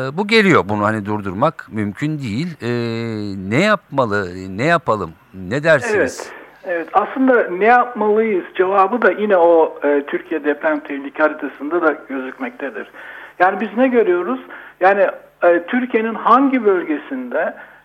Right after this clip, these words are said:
Speaker 2: e, ne kadar şiddette bir deprem, yani hangi şiddette bir deprem meydana gelebileceğini biz orada görüyoruz.
Speaker 1: Evet.
Speaker 2: Dolayısıyla yapılması gereken tek şey var.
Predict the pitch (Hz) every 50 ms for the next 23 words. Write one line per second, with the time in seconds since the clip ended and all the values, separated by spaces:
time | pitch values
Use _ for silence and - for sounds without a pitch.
0 | _ - 165 165 160 160 160 160 160 151 156 151 156 180 226 220 254 247 208 220
1 | 196 180 175 - - - - - - - _ _ _ _ _ _ _ _ _ -
2 | - - 165 143 - 160 151 151 - 160 151 147 131 135 143 139 - 156 139 131
3 | 131 143 147 143 151 175 220 233 233 - - - - 196 - - 175 165 175 170
4 | 160 156 156 - 180 180 175 151 - - - - - - - 160 160 147 165 160
5 | 165 165 151 151 147 147 156 147 147 139 127 123 127 131 151 202 202 185 208 214
6 | 208 202 220 208 185 196 196 202 233 240 208 - - - - - 135 107 85 -
7 | - _ - - 175 185 196 202 214 208 208 320 294 269 220 190 196 202 - 240
8 | 226 226 226 226 226 - 240 226 220 214 208 220 220 214 208 214 220 254 240 -
9 | - - 170 135 120 147 185 226